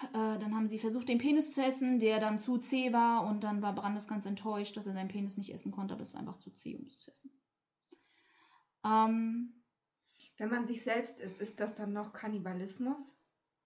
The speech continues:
Speaker 1: Sich selbst zu essen? Keine Ahnung, aber Maivis hat sie auch versucht. Also das ist Kannibalismus? Keine Ahnung.
Speaker 2: Google das.
Speaker 1: Ist sel-, sich selbst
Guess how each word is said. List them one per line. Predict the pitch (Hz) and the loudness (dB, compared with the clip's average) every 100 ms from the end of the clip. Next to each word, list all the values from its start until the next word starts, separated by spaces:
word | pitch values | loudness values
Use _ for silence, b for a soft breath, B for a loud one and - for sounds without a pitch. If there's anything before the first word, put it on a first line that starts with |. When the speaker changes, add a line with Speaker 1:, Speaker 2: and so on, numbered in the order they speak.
| _ _ _ | _ _ _
Speaker 1:
Sich | - 190 | -8 -2
selbst | 220 240 - | -2 -4 -4
zu | 262 | -2
essen? | 269 277 277 - | 2 4 4 2
Keine | - 180 156 | -2 -2 0
Ahnung, | 175 196 180 | 0 0 0
aber | 180 | 0
Maivis | 180 180 214 208 | 0 -2 -4 -6
hat | 202 | -8
sie | - | -8
auch | 208 | -8
versucht. | - 202 202 - | -8 -8 -10 -12
Also | 208 | -12
das | 202 262 | -8 -8
ist | 240 | -8
Kannibalismus? | 202 202 208 208 247 277 - _ _ _ _ _ | -4 -4 -4 -4 -4 -4 -8 _ _ _ _ _
Keine | - - - | -20 -12 -6
Ahnung. | - 277 262 | 2 2 2
Speaker 2:
Google | 202 262 | -2 -2
das. | 151 180 | -2 -4
Speaker 1:
Ist | 208 | -2
sel-, | 226 208 214 | 2 2 2
sich | 214 190 | 0 -2
selbst | 208 - | 0 2